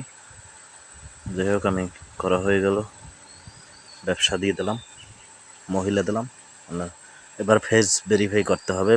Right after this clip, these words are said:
ফেসটা আমারটা দিলাম না, যার আইডি কার্ড তার তাই দিতে হবে। যাই হোক, আমি তারটা দেব। এই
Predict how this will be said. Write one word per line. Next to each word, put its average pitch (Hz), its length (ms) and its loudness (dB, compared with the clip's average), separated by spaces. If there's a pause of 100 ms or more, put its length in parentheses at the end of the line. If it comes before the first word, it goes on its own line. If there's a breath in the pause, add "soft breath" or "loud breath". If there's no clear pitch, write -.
ফেসটা 92 420 -2 (140)
আমারটা 90 420 -4
দিলাম 92 340 -4
না, 113 60 -8 (680 loud breath)
যার 92 220 2
আইডি 90 160 0
কার্ড - 200 -2 (220)
তার 90 220 2
তাই 95 140 2
দিতে 92 300 -4
হবে। 104 180 -2 (1200)
যাই 92 140 -4
হোক, 104 180 -2 (360)
আমি 90 200 -4 (680)
তারটা 87 340 0
দেব। 90 120 -4 (240)
এই 87 80 -4